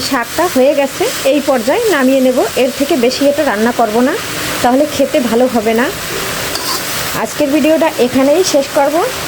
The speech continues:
পরবর্তীতে দেখা হবে নতুন কোনো ভিডিও নিয়ে। এ পর্যন্ত সবাই ভালো থাকবে, সুস্থ থাকবে, শরীরের যত্ন নিবে।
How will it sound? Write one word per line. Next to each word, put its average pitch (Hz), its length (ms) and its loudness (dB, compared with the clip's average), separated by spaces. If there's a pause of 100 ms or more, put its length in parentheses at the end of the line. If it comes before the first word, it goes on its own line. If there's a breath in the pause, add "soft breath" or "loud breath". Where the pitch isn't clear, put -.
(460)
পরবর্তীতে 285 500 2 (120)
দেখা 277 240 -2
হবে 285 160 2 (140)
নতুন 277 280 2
কোনো 294 140 4 (100)
ভিডিও 254 300 2
নিয়ে। 294 160 2 (280)
এ - 100 2
পর্যন্ত 330 360 2 (200)
সবাই 247 280 4 (160)
ভালো 262 160 2 (100)
থাকবে, 285 300 2 (240)
সুস্থ 302 200 0 (140)
থাকবে, 277 280 2 (180)
শরীরের 262 480 2
যত্ন 247 220 2 (120)
নিবে। 254 240 4